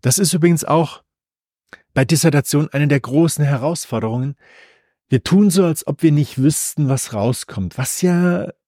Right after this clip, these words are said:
grundsätzlich auch richtig ist. Wir haben eine Frage, wir kennen die Antwort nicht, deswegen machen wir das ja.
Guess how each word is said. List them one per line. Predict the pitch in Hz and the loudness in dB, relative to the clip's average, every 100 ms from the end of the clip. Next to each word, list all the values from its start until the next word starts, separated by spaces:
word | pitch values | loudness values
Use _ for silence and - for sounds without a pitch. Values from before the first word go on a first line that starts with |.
| _ _ - | _ _ -4
grundsätzlich | 143 135 156 - 165 151 - | 0 2 2 0 -2 -2 -2
auch | 143 117 | -4 2
richtig | 147 - - 117 - | 2 2 -2 -2 -4
ist. | - - - - | -6 -6 -8 -2
Wir | 123 135 | 2 4
haben | 127 120 120 | 4 2 0
eine | 107 | -2
Frage, | - - 117 156 160 | -2 -2 0 2 2
wir | 131 | 0
kennen | - 123 | 0 0
die | 104 | 0
Antwort | - 127 - 156 151 | -2 -4 0 0 0
nicht, | 175 160 - | -2 -2 -4
deswegen | 113 - 135 151 | -6 -2 -2 2
machen | 220 170 127 | 2 2 2
wir | |
das | 101 87 - | 0 -4 -8
ja. | 85 | -10